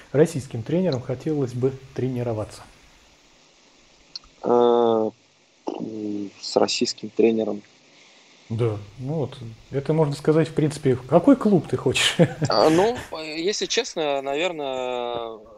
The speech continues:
Speaker 2: первый, первый, кто в голову пришёл, это Слуцкий, потому что,
Speaker 1: Мгм.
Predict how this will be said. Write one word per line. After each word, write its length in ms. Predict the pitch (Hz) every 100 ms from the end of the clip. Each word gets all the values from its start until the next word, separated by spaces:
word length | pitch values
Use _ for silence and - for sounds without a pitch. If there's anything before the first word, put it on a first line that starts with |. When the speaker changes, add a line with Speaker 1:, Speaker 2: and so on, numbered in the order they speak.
| 117 120
Speaker 2:
первый, 380 | - 151 127 117
первый, 300 | - 143 127
кто 160 | - 123
в 60 | 117
голову 220 | 127 120
пришёл, 340 | - - 131
это 140 | 120 120
Слуцкий, 480 | 135 190 - 127 - _ _ _ _ -
потому 280 | - 113 113
что, 260 | - 104
Speaker 1:
Мгм. 320 | 104 107 104